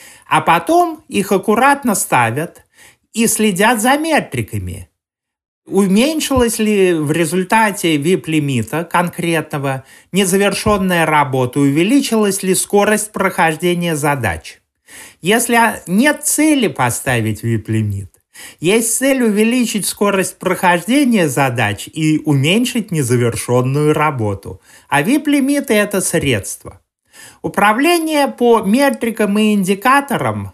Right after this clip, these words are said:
это очень важная часть канбана – которая показывает, э, собственно, позволяет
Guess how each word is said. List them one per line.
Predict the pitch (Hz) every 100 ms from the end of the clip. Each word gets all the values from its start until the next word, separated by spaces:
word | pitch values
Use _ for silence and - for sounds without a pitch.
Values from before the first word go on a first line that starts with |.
| -
это | - 233 240 240 214 -
очень | 156 226 - 220 170
важная | 160 196 180 170 160
часть | 147 165 151 131 -
канбана – | 139 113 98 85 82 82 - _ _ _ _ _ _ _ _ _ _ _ _ _ _ _ -
которая | 156 156 269 294 294 269
показывает, | 233 170 135 170 220 220 226 202 196 180 165 156 -
э, | 156 143 143 139 135
собственно, | 123 185 - - 165 160 147 131 -
позволяет | 160 131 160 175 190 170 151 139 -